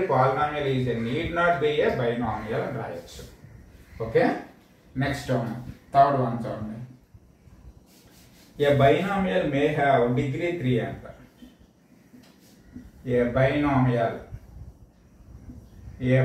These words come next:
binomial may have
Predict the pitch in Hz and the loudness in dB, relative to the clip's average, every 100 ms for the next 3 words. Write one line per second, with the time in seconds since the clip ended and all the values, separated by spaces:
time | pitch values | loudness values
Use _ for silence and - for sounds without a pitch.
0 | 127 123 143 151 151 139 135 139 135 127 | 2 2 0 -2 -2 -2 -2 0 0 0
1 | 123 127 - - - - - - - - | -2 -4 -8 -14 -20 -20 -20 -20 -20 -20
2 | - - - - - - 127 131 147 - | -20 -18 -18 -20 -20 -4 2 2 2 0
3 | 135 139 123 113 113 | 0 0 0 0 -2